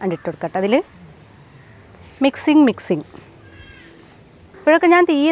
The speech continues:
നന്നായിട്ട് താഴ്ത്തി വെച്ചിട്ടുണ്ട് കേട്ടോ. ഇനിയിപ്പോൾ ഇതിൻ്റെയൊക്കെ മുകളിലേക്ക് കുറച്ചും കൂടി നെയ്യ് ഇങ്ങനെ അങ്ങോട്ട് ചുറ്റിച്ച് ഒഴിച്ചു കൊടുക്കുക കേട്ടോ. ഒന്നുകൂടെ ഇളക്കി കൊടുക്കുക. അങ്ങനെ ആ ഇളക്കലും പിടിക്കലൊക്കെ കഴിഞ്ഞിട്ടുണ്ട് കേട്ടോ.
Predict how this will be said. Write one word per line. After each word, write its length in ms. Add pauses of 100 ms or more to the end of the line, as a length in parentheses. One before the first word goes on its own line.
നന്നായിട്ട് 640
താഴ്ത്തി 400
വെച്ചിട്ടുണ്ട് 400
കേട്ടോ. 180 (720)
ഇനിയിപ്പോൾ 260
ഇതിൻ്റെയൊക്കെ 420
മുകളിലേക്ക് 520
കുറച്ചും 320
കൂടി 220
നെയ്യ് 260
ഇങ്ങനെ 360
അങ്ങോട്ട് 200 (120)
ചുറ്റിച്ച് 400
ഒഴിച്ചു 240
കൊടുക്കുക 220
കേട്ടോ. 140 (200)
ഒന്നുകൂടെ 380
ഇളക്കി 200
കൊടുക്കുക. 260 (2250)
അങ്ങനെ 200 (100)
ആ 60 (100)
ഇളക്കലും 440
പിടിക്കലൊക്കെ 600
കഴിഞ്ഞിട്ടുണ്ട് 500
കേട്ടോ. 200